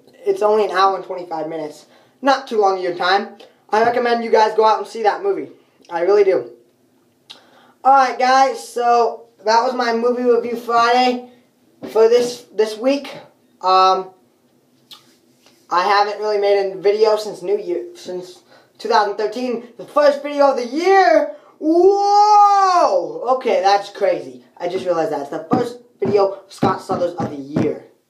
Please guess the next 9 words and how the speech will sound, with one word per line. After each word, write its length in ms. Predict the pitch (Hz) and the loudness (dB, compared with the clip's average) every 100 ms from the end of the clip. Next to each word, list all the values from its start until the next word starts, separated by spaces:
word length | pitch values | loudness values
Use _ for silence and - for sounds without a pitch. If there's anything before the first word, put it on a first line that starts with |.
| _ _ _ _ _ _ | _ _ _ _ _ _
So, 380 | - 156 113 - _ _ | -18 -14 -14 -16 _ _
that's 160 | 143 - | -14 -12
awesome. 400 | 135 135 - - _ _ _ _ - | -12 -14 -18 -20 _ _ _ _ -2
Alright, 380 | 311 285 202 202 - | 2 2 0 -8 -16
so, 580 | - 254 262 254 - - _ _ | -8 0 2 2 -4 -16 _ _
anyway, 560 | 285 269 220 202 196 196 - _ _ _ _ _ - | -2 2 4 4 2 -2 -18 _ _ _ _ _ -6
like, 640 | 233 285 285 269 - _ | 2 4 4 0 -6 _
comment, 600 | - - - 277 277 269 - | -18 -4 0 2 2 -2 -4
subscribe. 1500 | - 180 - - - - 220 247 262 277 269 269 269 262 | -10 -10 -12 -14 -12 -6 2 6 6 6 4 6 4 4